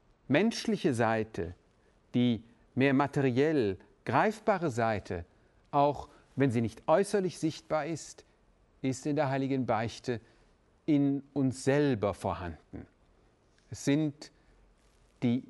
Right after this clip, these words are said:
Dispositionen, die inneren Verfassungen des Beichtkindes, des Beichtenden, die diese Quasi-Materie des Beichtsakramentes ausmachen. Reue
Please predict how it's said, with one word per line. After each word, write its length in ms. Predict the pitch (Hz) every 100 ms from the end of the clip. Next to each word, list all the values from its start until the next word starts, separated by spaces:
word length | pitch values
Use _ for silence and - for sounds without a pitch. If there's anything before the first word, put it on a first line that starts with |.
| -
Dispositionen, 1080 | 135 - 127 131 - 156 190 170 110 92 87 _ _ _ _ _ _ _ _ 123
die 220 | 120 - - _
inneren 400 | 170 208 185 175
Verfassungen 800 | 160 135 175 170 - 120 98 90 - _ _ _ 113
des 120 | -
Beichtkindes, 1120 | 113 127 147 - - - 170 190 208 196 -
des 160 | - -
Beichtenden, 800 | 104 113 151 - 190 175 196 196 202 _ _ _ _ _ _ _ - _ -
die 280 | 139 156 147 - _ _ _ _ -
diese 420 | 165 139 147 143 - _ _ _ _ -
Quasi-Materie 1200 | 131 143 165 165 143 127 - 143 156 151 143 123
des 180 | 107
Beichtsakramentes 1080 | - 113 127 - 131 120 120 107 104 98 104
ausmachen. 600 | 71 92 - 73 - - - _ _ _ _ _ _ _ _ _ _ _ _ _ -
Reue 520 | 120 143 156 196 220